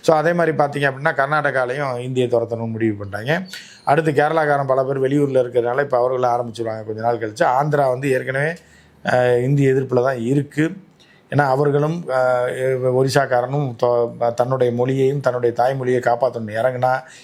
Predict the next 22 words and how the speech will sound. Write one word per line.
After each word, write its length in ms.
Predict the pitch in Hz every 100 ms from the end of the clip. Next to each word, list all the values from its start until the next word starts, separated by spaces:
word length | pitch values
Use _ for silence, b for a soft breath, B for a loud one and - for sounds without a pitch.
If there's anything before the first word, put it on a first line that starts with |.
| B
இந்தி 280 | 147 160 143
அடியோடு 480 | 127 143 151 147
துரத்தப்படும், 720 | - 131 135 131 123 127 139 143 B B
அடியோடு 580 | B 135 156 151 156 160 - _ _ -
பேத்து 500 | 156 170 147 156 147
எடுக்கப்படும் 580 | 135 151 143 123 127 123
அப்படின்றத, 560 | 117 113 110 139 196 - b b b
அஹ், 180 | 123 127
உறுதியாயிருச்சு. 580 | 127 139 139 123 107 175
இதுக்கப்புறம் 520 | 180 147 143 139 202
ஒரே 200 | 131 175
ஒரு 200 | 226 208
கேள்வியை 400 | - 185 269 175
தான் 240 | 170 151
ராஜ் 280 | 123 143 135
தாக்கரே, 220 | 127 123
உத்தவ் 300 | 127 113 127
தாக்கரே 220 | 113 110 113
கேக்குறாங்க, 480 | 107 107 110 117
"ஏ, 280 | 139 151 104 b b b b
ஹிந்தி 500 | - 170 208 214 214
படிக்கணுன்றல்ல, 960 | 170 151 160 160 156 127 120 123 113